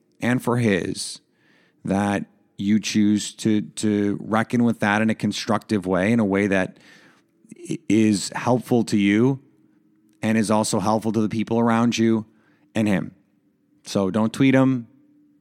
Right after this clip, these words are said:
Don't, this is, this is not, this is not time to play tough guy or girl. That's not what this is. And it's not up to you to make those decisions. Mental health is unique.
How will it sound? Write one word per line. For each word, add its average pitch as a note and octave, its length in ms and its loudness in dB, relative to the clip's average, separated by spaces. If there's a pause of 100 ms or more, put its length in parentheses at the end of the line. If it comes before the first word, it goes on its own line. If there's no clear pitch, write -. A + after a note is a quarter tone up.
(600)
Don't, A2+ 260 -2 (380)
this C3 220 0
is, B2 280 -2
this - 260 -2
is B2+ 180 0
not, B2 380 0 (480)
this C3 140 -2
is C#3 120 0
not C3+ 220 2
time B2+ 300 0
to A2+ 60 -2
play A2+ 240 -2
tough B2+ 320 -6
guy C3+ 400 0 (760)
or B2 140 0
girl. C3 460 2 (260)
That's A2 240 -2
not A#2+ 160 0
what A#2 120 0
this G2 200 -4
is. F#2 240 -4
And G#2 180 -2
it's - 120 -6
not A2 180 2
up A2 120 -2
to - 120 -6
you G#2 100 0
to G2+ 40 0
make G2 220 0
those F#2 200 -4
decisions. - 680 -10 (380)
Mental A#2 340 0
health A#2 340 0
is G#2+ 240 0
unique. G2+ 600 0